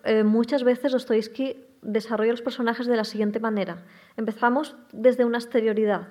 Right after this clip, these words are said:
El personaje entra a una escena, habla, le vemos moverse, eh, da relaciones, etcétera, etcétera. Pero las novelas de Dostoyevsky, desde esa exterioridad, como que te arrastran lentamente,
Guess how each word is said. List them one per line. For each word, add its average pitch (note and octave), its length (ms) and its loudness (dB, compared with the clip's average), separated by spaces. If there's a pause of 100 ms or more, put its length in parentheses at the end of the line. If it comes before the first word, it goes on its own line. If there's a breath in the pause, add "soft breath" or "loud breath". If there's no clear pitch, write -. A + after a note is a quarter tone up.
(640 soft breath)
El G#3 100 -2
personaje G3 420 -2
entra G3 200 0
a - 20 -2
una F#3+ 140 -4
escena, G#3 640 0
habla, F#3 800 -2 (240 loud breath)
le F#3 160 2
vemos F#3 280 -2
moverse, A3 840 0 (380 loud breath)
eh, G3 140 0
da G3+ 140 6
relaciones, G#3+ 960 2
etcétera, A3 360 -2
etcétera. A3 520 0 (400 loud breath)
Pero A#3 140 4
las A3+ 240 4
novelas A3+ 360 4
de D#4 60 4
Dostoyevsky, C4+ 560 2
desde A3 260 4
esa D4+ 380 -2
exterioridad, A#3+ 800 4 (340 loud breath)
como A3 180 0
que G#3+ 140 2
te G#3+ 300 2
arrastran B3+ 1300 0 (760 soft breath)
lentamente, C#4 1000 2